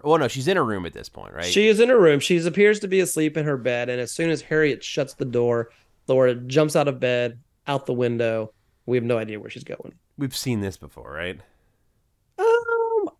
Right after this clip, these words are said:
Speaker 2: I
Speaker 1: So I feel like we had this
Speaker 2: don't know.
Speaker 1: exact same episode.
Speaker 2: Oh, when the episode when she was staying up,
Speaker 1: Study.
Speaker 2: when she was staying up to study, and she would sneak out to go to the library and whatnot. Yeah,
Speaker 1: The
Speaker 2: you're right.
Speaker 1: exact same
Speaker 2: Yep.
Speaker 1: episode.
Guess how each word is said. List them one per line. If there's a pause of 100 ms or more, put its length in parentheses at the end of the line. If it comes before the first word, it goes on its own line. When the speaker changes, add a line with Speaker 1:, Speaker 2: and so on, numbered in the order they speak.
(680)
Speaker 2:
I (240)
Speaker 1:
So
I
feel
like
we
had
this
Speaker 2:
don't
know.
Speaker 1:
exact
same
episode.
Speaker 2:
Oh,
when
the
episode
when
she
was
staying
up,
Speaker 1:
Study.
Speaker 2:
when
she
was
staying
up
to
study,
and
she
would
sneak
out
to
go
to
the
library
and
whatnot.
Yeah,
Speaker 1:
The
Speaker 2:
you're
right.
Speaker 1:
exact
same
Speaker 2:
Yep.
Speaker 1:
episode.